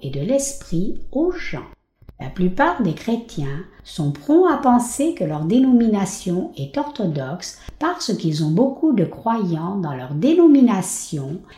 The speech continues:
mais c'est absolument absurde. Ceux qui ne sont pas nés de nouveau, d'eau et d'esprit sont de faux chrétiens. Ce sont tous des pseudo-chrétiens. Alors, que pouvons-nous faire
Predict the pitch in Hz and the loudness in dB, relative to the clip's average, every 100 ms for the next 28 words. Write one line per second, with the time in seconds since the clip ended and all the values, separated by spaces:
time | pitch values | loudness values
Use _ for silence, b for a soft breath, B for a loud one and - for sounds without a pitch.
0 | B 156 147 - 139 - 320 320 - 277 | B -2 -2 -4 -6 -4 -6 -4 -2 0
1 | 202 170 147 151 - - - 311 294 - | 2 2 0 -4 -8 -10 -6 -6 -6 -12
2 | - 135 - 139 - - - - - 294 | -10 -10 -10 -16 -20 -10 -2 0 2 0
3 | - 185 147 143 160 160 208 233 294 226 | 0 0 0 0 -2 -2 2 4 6 4
4 | 135 147 208 170 147 151 320 180 165 285 | 0 0 0 0 -2 -4 -4 -4 0 2
5 | 359 - 139 233 285 - - - 156 170 | 2 -4 -6 0 0 -2 -14 -6 -4 -2
6 | 220 - - 185 180 214 - 135 - 175 | -4 -6 -4 -2 -2 -4 -6 -6 -6 -6
7 | 190 - 302 - - 127 - - _ - | -6 -4 -6 -8 -14 -14 -14 -20 _ -20
8 | - - - 311 294 233 208 - 196 247 | -14 -4 2 2 2 0 0 0 -2 -2
9 | - 196 160 160 - 226 277 349 339 339 | 0 0 0 -4 -4 2 2 2 -4 -4
10 | 330 - 160 147 - - - 247 202 131 | -4 -6 -8 -8 -14 -16 -4 0 0 -2
11 | 131 170 - - 381 403 349 285 254 208 | -6 -10 -12 -2 -2 0 -2 4 6 6
12 | - - 151 | 2 -4 -8